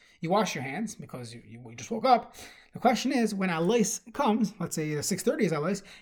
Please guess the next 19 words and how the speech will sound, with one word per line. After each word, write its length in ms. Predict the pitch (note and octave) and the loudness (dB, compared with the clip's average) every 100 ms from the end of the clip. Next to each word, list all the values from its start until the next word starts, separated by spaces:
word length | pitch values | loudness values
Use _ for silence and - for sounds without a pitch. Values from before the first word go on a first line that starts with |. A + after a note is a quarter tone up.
| - | -4
Yesh 220 | A3+ A#3 | -2 -2
Listapik 500 | B3+ F#3 B3 C#4 B3 | -2 0 0 0 0
and 140 | G#3 | 0
Tzarech 180 | F3+ A3+ | 2 0
Lito 260 | A3+ G#3+ G3 | 0 2 4
Yodav 220 | B3 G#3+ | 4 4
Hamacheres, 640 | F3+ F3 - C#3+ A#2+ - | 2 0 -2 -6 -6 -12
Kishiyer 500 | - - F3 F#3+ G#3 | -10 -6 -2 0 2
Hayom, 360 | F#3 B3+ A3+ A3 - - - | 2 2 2 0 -4 -16 -6
Lahav 280 | D#3+ G#3+ G3+ | -2 0 2
Ruach 340 | G3+ G3+ G3 | 4 2 2
Ra, 120 | A#3+ | 2
Asher 260 | G#3 - G#3 | 2 0 0
Al 100 | F3 | 0
Yadayim. 400 | D#3 C#3 B2 A#2 - - - _ _ _ - | -2 -4 -6 -10 -16 -20 -20 _ _ _ 0
Maybe 400 | F#3 C4 B3 D#3+ | 2 4 4 2
Ruach 420 | C3 A3 G#3+ - F3 | 0 4 6 4 2
Ra 340 | G3+ F#3 B2 - _ _ _ _ _ - - | 4 6 4 -8 _ _ _ _ _ -20 -16
comes 480 | - F#3+ F#3 C#3+ - | -2 2 4 2 -4